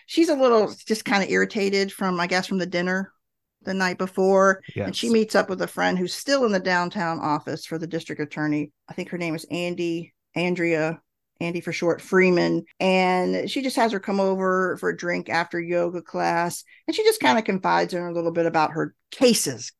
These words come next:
Speaker 1: keep being taken. And we see that happen actually in Maggie's office. She actually stops to, like, a clerk and says, "Oh, give me this file. I need that back."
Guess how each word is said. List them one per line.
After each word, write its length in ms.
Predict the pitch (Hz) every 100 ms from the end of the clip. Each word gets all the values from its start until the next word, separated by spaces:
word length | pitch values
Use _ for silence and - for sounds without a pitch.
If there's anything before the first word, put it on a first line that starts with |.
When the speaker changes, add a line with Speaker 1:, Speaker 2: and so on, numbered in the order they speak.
| _ _
Speaker 1:
keep 180 | 175 -
being 140 | 156
taken. 300 | 147 147 147
And 80 | 165
we 100 | 190
see 240 | - 240
that 160 | 214 -
happen 340 | 190 190 170
actually 400 | 151 165 - 160
in 440 | 151 165 170 165 160 - -
Maggie's 500 | - 165 156 151 151 -
office. 360 | 156 151 135
She 220 | - 175 165
actually 280 | 175 -
stops 440 | 165 180 170 - - -
to, 100 | -
like, 140 | 170
a 40 | 160
clerk 380 | - 202 165 165
and 100 | 160
says, 140 | 156
"Oh, 120 | 185 175
give 180 | 185
me 140 | 185 180
this 260 | 175 170
file. 280 | - 170 165
I 60 | 160
need 180 | 165 165
that 180 | 165 -
back." 220 | 170